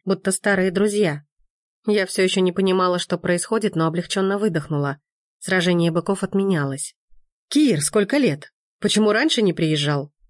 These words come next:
Да я только на днях узнал, что ты вернулся, когда получил приглашение". "Как Америка, мистер Смит?" "Америка прекрасна. Там осталась вся моя жизнь. А здесь?" Адам задумался.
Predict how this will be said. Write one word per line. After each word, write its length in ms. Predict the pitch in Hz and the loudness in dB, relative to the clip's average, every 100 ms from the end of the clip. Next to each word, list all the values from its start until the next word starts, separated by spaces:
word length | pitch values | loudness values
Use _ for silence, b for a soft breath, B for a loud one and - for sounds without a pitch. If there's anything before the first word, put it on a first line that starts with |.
| _ | _
Да 140 | 202 196 | 0 2
я 140 | 196 | 2
только 260 | 196 190 190 | 0 0 2
на 140 | 180 | 2
днях 240 | 165 233 | 0 0
узнал, 320 | 302 254 202 175 | 0 2 2 0
что 180 | - | -4
ты 120 | - 165 | -2 0
вернулся, 500 | 175 165 147 - 135 | 2 0 -2 -6 -4
когда 260 | 190 165 | -2 0
получил 360 | 175 180 185 175 | 2 0 2 0
приглашение". 720 | 180 175 196 - 143 135 147 _ _ _ _ | 0 0 0 0 -2 -6 -12 _ _ _ _
"Как 220 | - 196 185 | -4 0 2
Америка, 440 | 175 160 147 180 | 2 2 2 0
мистер 300 | 196 - 226 | 0 0 -4
Смит?" 400 | - 262 262 - _ - | 0 0 -2 -8 _ -6
"Америка 520 | 190 185 233 285 226 | 0 2 2 0 -2
прекрасна. 680 | 185 175 147 135 - 139 147 - | -4 -2 -2 -4 -4 -8 -8 -4
Там 180 | 214 220 | -2 -2
осталась 420 | 202 185 170 170 | -2 -2 0 -2
вся 200 | - 160 | -2 -2
моя 200 | 160 156 | 0 0
жизнь. 380 | 151 147 143 147 - | -2 -4 -4 -6 -4
А 120 | 190 | -2
здесь?" 480 | 170 262 320 - - _ _ _ _ _ _ | 0 0 0 -4 -8 _ _ _ _ _ _
Адам 300 | 214 196 175 | -4 0 0
задумался. 800 | 170 185 180 160 143 143 - 170 | 0 0 0 0 -2 -6 -10 -14